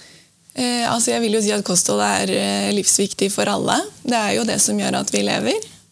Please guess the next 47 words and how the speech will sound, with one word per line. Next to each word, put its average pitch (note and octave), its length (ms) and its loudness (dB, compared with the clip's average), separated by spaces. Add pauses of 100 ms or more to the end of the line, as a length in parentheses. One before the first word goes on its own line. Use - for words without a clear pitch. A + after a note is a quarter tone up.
(360)
og A3 440 0
har G3 160 0
det G3+ 100 -2
så G#3+ 140 0
bra - 200 -2
vi G3 80 -2
kan. B3 280 -2
Det - 220 -6
er A#3 60 -6
også A3 220 2
veldig G3+ 240 0
mye G3+ 340 0 (580)
med A3 120 0
hvordan G3 260 0
vi G#3 80 0
spiser F#3 380 0
som G3+ 160 0
påvirker F#3 640 -2
hva F#3+ 140 -4
slags G3 260 -2
helse F#3+ 280 -2
vi F#3 100 0
får F#3+ 320 -4 (340)
senere - 380 -2
i - 80 -4
livet. - 260 -4 (960)
Eh, A3 300 -4
men A3 180 -2
hos A3 120 0
Parkinson G#3 520 -2
spesielt A3 560 -2
så A3 180 0
er G3 60 -2
det G3 80 -2
jo G3+ 80 -2
noen F#3+ 160 -2
ekstra - 360 -2
utfordringer, G#3 640 -2 (920)
eh, G3+ 280 -4
som G#3 240 -2
vi G3+ 80 -2
kanskje G3+ 260 -2
må F#3 100 -2
ta G3 100 -4
hensyn G3+ 400 -2
til, A3+ 200 -2
da. A#3+ 100 -8